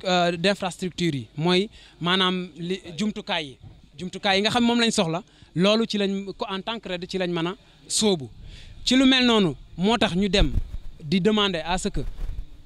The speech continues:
euh, Bayax mu am deuxième école élémentaire pour, waaw, be-, ñaa-, parce que Bayax benn école élémentaire rek moo fa am,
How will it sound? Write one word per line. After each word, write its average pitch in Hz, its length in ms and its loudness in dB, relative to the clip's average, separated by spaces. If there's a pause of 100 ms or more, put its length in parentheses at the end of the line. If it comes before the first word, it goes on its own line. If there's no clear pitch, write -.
(120)
euh, 156 160 -4
Bayax 180 540 0
mu 170 160 2
am 185 140 4
deuxième 190 380 4
école 175 260 -6
élémentaire 156 500 -6 (100)
pour, 196 120 -6 (300)
waaw, 151 220 -4
be-, 160 260 -6
ñaa-, 175 280 -2
parce 180 160 -2
que 185 80 0
Bayax 175 200 2
benn 180 140 2
école 180 220 -6
élémentaire 165 340 -4
rek 170 120 -4
moo 170 120 -2
fa 147 120 -6
am, 165 100 -6